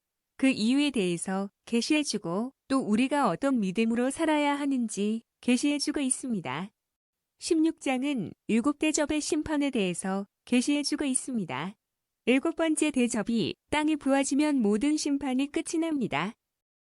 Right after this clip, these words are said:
십칠 장부터 이십 장까지는 하나님의 심판의 대상에 대해서 확대해서 계시를 해주십니다. 십칠 장과 십팔 장은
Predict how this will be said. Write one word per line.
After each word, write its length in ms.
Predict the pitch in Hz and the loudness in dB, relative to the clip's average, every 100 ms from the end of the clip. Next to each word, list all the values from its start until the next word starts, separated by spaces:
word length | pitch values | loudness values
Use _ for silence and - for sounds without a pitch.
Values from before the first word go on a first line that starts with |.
| _ _ _ | _ _ _
십칠 380 | - 311 - 311 | -2 0 -2 -2
장부터 500 | 294 277 269 - 277 | 0 0 0 -2 -2
이십 320 | - 202 - - | 0 -2 -4 -4
장까지는 800 | 320 320 269 - 170 196 320 - _ | -4 -2 -4 -2 -2 0 -2 -4 _
하나님의 580 | 320 311 294 294 285 285 | -2 2 2 2 2 0
심판의 440 | 302 277 277 262 | 0 -2 0 0
대상에 400 | 233 220 294 285 | 0 0 0 0
대해서 560 | 269 208 185 214 214 233 _ | 0 0 0 0 -2 -2 _
확대해서 760 | - 339 - 302 285 - 262 311 - | -14 -6 0 2 2 0 -2 -4 -4
계시를 480 | 214 226 285 285 285 | 0 0 0 0 -2
해주십니다. 800 | 294 262 262 277 175 147 170 208 _ _ _ _ _ _ _ _ _ | -2 -2 -2 -2 -2 -2 -4 -6 _ _ _ _ _ _ _ _ _
십칠 400 | - 294 - 302 | -6 -4 -2 -4
장과 380 | 277 285 285 311 | -2 -2 0 0
십팔 380 | 302 294 269 262 | 0 -4 -4 -4
장은 480 | 233 247 294 175 | -4 -4 -2 -4